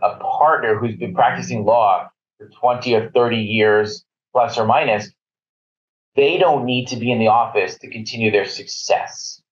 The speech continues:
But to mentor and groom members of their team and other associates for the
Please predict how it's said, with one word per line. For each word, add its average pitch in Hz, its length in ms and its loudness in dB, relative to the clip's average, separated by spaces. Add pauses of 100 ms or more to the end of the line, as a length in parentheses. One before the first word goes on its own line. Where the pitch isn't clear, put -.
(440)
But 131 400 2 (200)
to 123 80 -8
mentor 120 560 0
and 113 100 -6
groom 113 300 2
members 110 360 2
of 104 240 -2
their - 260 -2
team 139 460 -6 (560)
and 113 180 2
other 120 240 2
associates 110 640 -2
for 107 120 0
the 98 200 -2